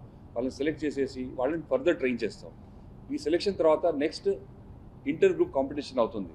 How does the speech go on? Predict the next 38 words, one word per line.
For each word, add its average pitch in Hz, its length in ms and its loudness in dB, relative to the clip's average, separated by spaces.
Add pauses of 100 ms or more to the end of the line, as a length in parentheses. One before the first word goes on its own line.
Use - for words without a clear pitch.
for 123 140 -2
all 127 160 6
India 143 180 2
థల్ 123 140 2
సైనిక్ 120 280 -4
క్యాంప్. 135 260 -6
అందులో 170 300 2
ఈ 165 60 2
సెలెక్ట్ 151 300 0
అయిన 170 100 4
పిల్లల్ని 151 300 0
పంపిస్తారు. 117 480 -2
పంపించేసి 135 520 -4
అక్కడ 147 160 -2
నుంచి 151 180 -4
వాళ్ళని 127 200 0
మళ్ళా, 131 200 2 (220)
మళ్ళా 143 340 2 (360)
షార్ట్ 135 220 2
లిస్ట్ 147 240 -2
చేసి 131 340 -8
మన 135 200 0 (440)
ఏపీ 147 240 4
and 160 80 -2
తెలంగాణ 151 340 4
డైరెక్టరేట్ 135 460 2
టీమ్ 151 180 4
రెడీ 117 160 2
చేస్తాం. 92 400 -8
ఆ 107 40 -4
టీమ్ని 135 320 -2
పంపిస్తాం 120 420 -2
for - 140 -2
competitions, - 560 -10 (100)
for 135 80 2 (160)
national 120 280 -4
level 123 220 2
competition. - 420 -14